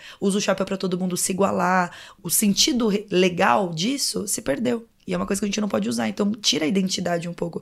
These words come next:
É complicado ver isso assim, a gente, né, não tem muito o que fazer. E aí entra a parte das repúblicas, né? Com as tradições, tentando, cada uma, lógico, no seu estilo, né? A gente é a favor de, não é, não,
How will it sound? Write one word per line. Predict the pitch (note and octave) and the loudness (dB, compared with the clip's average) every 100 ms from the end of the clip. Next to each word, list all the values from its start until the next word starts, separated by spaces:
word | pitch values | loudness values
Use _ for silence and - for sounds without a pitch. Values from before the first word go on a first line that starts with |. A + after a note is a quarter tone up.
| - - - - | -12 -16 -10 -4
É | |
complicado | F#3 B3 E4+ - A3+ F#3+ | -2 0 -2 -2 -2 0
ver | F3+ | 0
isso | F3 | -2
assim, | F3+ - F3+ | -6 -4 -4
a | |
gente, | F3+ - | -6 -6
né, | A3+ A#3 C4+ | -4 -4 -4
não | A3 B3 B3+ | -2 -2 -2
tem | C4 | 0
muito | A#3 A#3 | 0 -2
o | |
que | A#3 | -2
fazer. | A#3+ G3 F#3 | 0 2 2
E | F#3 | 2
aí | F#3 G3+ - | 2 0 -6
entra | G3 G#3 A3 | -4 -2 0
a | A3 | 2
parte | G#3+ G#3 | 2 0
das | G#3+ A3 | -4 -4
repúblicas, | C#4+ A#3+ G3+ G3 F3+ | -4 -4 -2 -2 -2
né? | F3+ F#3 F#3+ _ _ _ _ _ - - | 0 -2 -4 _ _ _ _ _ -14 0
Com | |
as | F3 - | 0 0
tradições, | - E3+ E3+ - F3 F#3 | 0 0 0 0 2 2
tentando, | - A3+ A#3+ G3+ G3+ A3 - - - | 0 -4 -2 0 2 -2 -4 -20 -6
cada | - F3+ F3 | -2 0 2
uma, | F#3 | 2
lógico, | F#3 F3 E3 E3 E3+ F3+ | 4 4 4 -2 -6 -6
no | F3 | -2
seu | E3 E3 | 0 0
estilo, | E3+ - - F#3 A3 | 0 0 0 0 0
né? | G3 G3 | 0 0
A | G#3 | 0
gente | E3 G#3 | -2 -4
é | |
a | |
favor | - E3 D#3+ | -8 -6 -6
de, | D#3+ F#3 F#3+ - - - - - | -4 -6 -8 -18 -20 -20 -20 -8
não | E3+ E3 | -2 0
é, | E3+ E3 E3+ - | 2 0 -2 -4
não, | - E3 | -2 -2